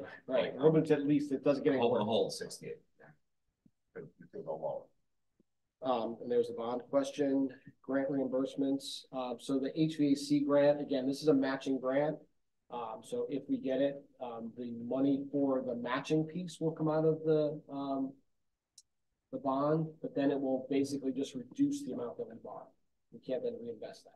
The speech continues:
Speaker 1: That's not how, we don't have that option. Uh, but it means that we'll save money in our debt service line. Um,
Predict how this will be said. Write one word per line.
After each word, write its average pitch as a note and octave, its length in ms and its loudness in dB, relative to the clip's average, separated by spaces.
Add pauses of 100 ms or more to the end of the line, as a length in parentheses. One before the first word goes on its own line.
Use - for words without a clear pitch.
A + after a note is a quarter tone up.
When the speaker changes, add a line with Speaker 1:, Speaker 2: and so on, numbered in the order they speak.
Speaker 1:
That's - 320 -20
not A2 220 -14
how, A2+ 200 -14 (300)
we A#2+ 60 -14
don't A#2 140 -8
have B2 140 -6
that A#2 80 -6
option. G2 340 -14 (840)
Uh, A2 100 -14
but C3 120 -6
it C3+ 80 -6
means C3 260 -2
that A#2+ 100 -2
we'll A#2+ 140 0
save A#2+ 260 -4
money A#2+ 220 -2
in A2 100 -6
our - 260 -14 (120)
debt A#2 160 -8
service - 340 -12
line. - 220 -18 (1040)
Um, B2+ 400 0